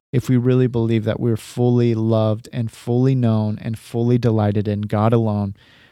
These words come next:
We'd put, we w-, we wouldn't put expectations on our boss, on our wife, on our kids to meet all of our needs because we knew,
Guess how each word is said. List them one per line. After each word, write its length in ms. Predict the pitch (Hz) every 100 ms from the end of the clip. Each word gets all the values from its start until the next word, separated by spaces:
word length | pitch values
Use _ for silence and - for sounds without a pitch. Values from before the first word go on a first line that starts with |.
| -
We'd 220 | 135 147
put, 260 | - 170 - -
we 140 | 143
w-, 200 | 165 160
we 160 | 156 151
wouldn't 180 | 165 127
put 180 | 139
expectations 720 | 120 113 120 110 120 117 127 117
on 80 |
our 120 | 107 104
boss, 640 | - 113 120 120 - - _ _ _ _
on 100 | 113
our 120 | 110
wife, 440 | 110 110 113 117 -
on 120 | 107
our 80 | 107
kids 640 | - 117 117 113 117 - _ _ _ _ _ _ _
to 100 | -
meet 280 | 123 123 123
all 220 | - 123
of 120 | 117 110
our 100 | 110
needs 300 | 113 113 -
because 340 | 113 - 113
we 140 | 123
knew, 440 | 117 117 113 110